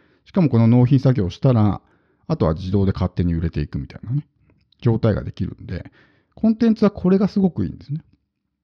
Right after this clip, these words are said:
普通の、例えばなんだろうな、手作りアクセサリーみたいなものを売ろうとしたら、売れれば売れるほど作業量が増えたりとかね、作って納品したらまたその手元にね、商品がなくなっちゃうから、またゼロから作んないといけないとか、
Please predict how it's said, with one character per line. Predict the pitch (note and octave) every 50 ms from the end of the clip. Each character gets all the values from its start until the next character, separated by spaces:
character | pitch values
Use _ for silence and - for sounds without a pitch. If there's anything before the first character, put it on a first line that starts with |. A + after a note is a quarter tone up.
| _ _ _ _ _ _ - -
普 | -
通 | - - G3+ G3+ G#3
の、 | G#3+ G#3+ D#3+
例 | - G#2 -
え | D#3+
ば | A#2 -
な | G#2 A2
ん | F#3+
だ | -
ろ | -
う | -
な、 | -
手 | - A2 A2+
作 | C3 D#3 - - D#3
り | D3+ D3 C#3+
ア | C#3+
ク | - -
セ | - -
サ | - - -
リ | C2+ D2 F#2
ー | -
み | D#2+ -
た | - -
い | -
な | -
も | -
の | F#2 B2+ - _ _ _ _ _ _ _ _ _ -
を | G#2+ G#2
売 | G#2+
ろ | A2+ A2
う | A2 A2
と | -
し | G#2 - -
た | G#2+ F2+
ら、 | D#2+ - - - - - _ _ _ -
売 | - B2
れ | D#3 F3+ F#3
れ | F#3+
ば | D#3+ A2+ G2
売 | G2+
れ | G#2 A2
る | A2 A2
ほ | - A#2+
ど | -
作 | G#2 - A#2 A#2
業 | A#2 C3 B2+ G#2
量 | C#2+ C#2+
が | - - -
増 | A#2+ G2
え |
た | - -
り | -
と | -
か | - D#3
ね、 | F3 - _ _ _ _ _ _ _ _ _ _ _ _ _ _ _ _ -
作 | - - D3 C#3
っ |
て | C3+ - - - A2+
納 | C3 A#2 A2+ A2
品 | - B2+ A#2
し | A2+ -
た | B2 A2
ら | F#2
ま | G#2 A2+
た | A2 - A2+ -
そ | - G#2+
の | -
手 | - A#2
元 | A#2 A#2+ - B2
に | F2+ E2
ね、 | - -
商 | - - C3
品 | G2+ -
が | D#2+ D#2
な | D#2 E2+
く | - -
な | A#2 A2
っ | G2+
ち | -
ゃ | F2
う | D#2+
か | -
ら、 | F#2
ま | G#2 G#2+
た | F#2 E2
ゼ | F2+ G2
ロ | F2+ D#2+
か | - -
ら | - -
作 | - - G#2+
ん | F#2
な | - -
い | -
と | - -
い |
け | - -
な | B1+ -
い | -
と | - -
か、 | - - -